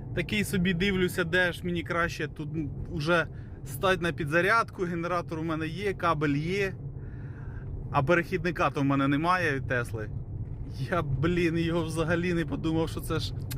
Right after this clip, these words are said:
коротше, кинув кабель в багажник, кинув генератор і їздю. Чекаю, поки вона стане. А я далеко від дому, блін. Ну, коротше, дев'яносто дев'ять і чотири кіл-,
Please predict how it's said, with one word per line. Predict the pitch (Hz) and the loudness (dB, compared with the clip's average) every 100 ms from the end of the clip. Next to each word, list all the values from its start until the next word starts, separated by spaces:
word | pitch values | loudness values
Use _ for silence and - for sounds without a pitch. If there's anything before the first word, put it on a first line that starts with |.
| - | -2
коротше, | 165 160 143 131 | 0 0 2 0
кинув | - 185 170 | 2 2 2
кабель | 175 202 180 175 143 - - - - - - - | 2 2 2 0 -4 -6 -6 -6 -6 -8 -8 -4
в | |
багажник, | 143 175 165 156 151 | 0 2 2 0 -2
кинув | 131 165 160 147 139 123 | 0 0 0 -2 -4 -4
генератор | 131 151 165 170 190 180 170 | -2 0 2 4 2 2 0
і | 180 | 0
їздю. | 175 170 139 131 127 - - - - - - - - - | 0 0 2 2 0 -2 -6 -6 -6 -6 -6 -8 -6 -4
Чекаю, | - 147 175 175 | -2 2 2 2
поки | 170 175 | 0 0
вона | 170 170 | 2 2
стане. | 147 - 147 135 113 - - - - - - | 0 -2 0 0 -2 -6 -8 -6 -6 -6 -2
А | 139 | 2
я | 147 160 | 2 4
далеко | 170 180 175 170 | 4 2 2 0
від | 165 139 | 0 0
дому, | 147 147 117 - - - - | 0 0 -2 -8 -10 -10 -6
блін. | 139 131 123 - - - - - - - | -2 0 0 0 -4 -6 -8 -8 -8 -6
Ну, | - | -2
коротше, | - 226 202 170 | 2 4 2 0
дев'яносто | 151 175 208 - | 2 2 2 0
дев'ять | 185 196 185 | 2 2 2
і | 185 | 0
чотири | 165 - 196 185 | -4 -4 -2 -2
кіл-, | - 175 170 | 0 -2 -2